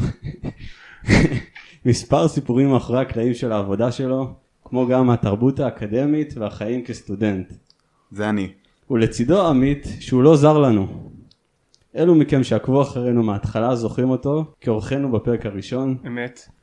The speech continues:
Speaker 1: והיום הוא חוזר אלינו בתפקידו החדש, סטודנט למדעי המחשב.
Speaker 3: <laughs> אני חושב שגם הייתי בקודם ככה.
Speaker 2: שום, שום דבר לא השתנה.
Speaker 1: עמית מחפש לחקור את החלל שבין הטכנולוגיה לחיים.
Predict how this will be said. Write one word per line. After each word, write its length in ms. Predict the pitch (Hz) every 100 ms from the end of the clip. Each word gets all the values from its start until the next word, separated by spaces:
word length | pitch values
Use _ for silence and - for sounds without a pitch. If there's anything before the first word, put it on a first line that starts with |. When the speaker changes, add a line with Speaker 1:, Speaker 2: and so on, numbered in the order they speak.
| _ 117
Speaker 1:
והיום 220 | 110 139
הוא 80 | 135
חוזר 320 | 131 123 131
אלינו 280 | 131 135 123
בתפקידו 480 | 110 - 120 120
החדש, 720 | 131 104 107 120 165 - - - _ _ _ _ _ _
סטודנט 520 | - - 120 123 147 139
למדעי 300 | 131 123 120
המחשב. 440 | 123 110 - 120 - 170
Speaker 3:
<laughs> 220 | 127 185
אני 280 | 160 160 170
חושב 280 | 151 160 180
שגם 240 | 196 175
הייתי 180 | 165 170
בקודם 460 | 156 - 156 156 156
ככה. 340 | 156 135 143 127 147 - - - - - - - -
Speaker 2:
שום, 140 | 127 -
שום 200 | 127 123
דבר 140 | 117
לא 100 | 110
השתנה. 260 | 104 101 98
Speaker 1:
עמית 320 | 123 165 175
מחפש 520 | 160 104 135 147 143
לחקור 400 | 131 120 139 143
את 80 | 143
החלל 500 | 101 113 113 135 143
שבין 320 | - 113 123
הטכנולוגיה 680 | 131 135 - 113 127 127 131
לחיים. 520 | 107 - 104 127 151